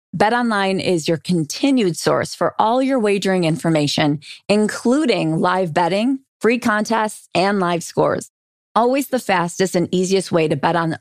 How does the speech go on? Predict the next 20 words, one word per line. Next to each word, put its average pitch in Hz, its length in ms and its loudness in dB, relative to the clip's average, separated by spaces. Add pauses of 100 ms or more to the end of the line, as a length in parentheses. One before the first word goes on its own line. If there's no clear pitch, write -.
all 185 180 2
your 202 180 0
favorite 170 340 0
sports 160 340 -2
and 165 100 2
events, 151 400 -2
including, 254 680 0 (440)
besides 190 380 0
the 208 80 0
N 190 100 0
F 180 140 -2
L, 180 320 -2 (260)
the - 160 0
M 165 120 2
L 165 100 0
B, 233 340 0 (340)
M 190 140 2
M 185 160 2
A, 185 380 0
tennis, 240 460 -2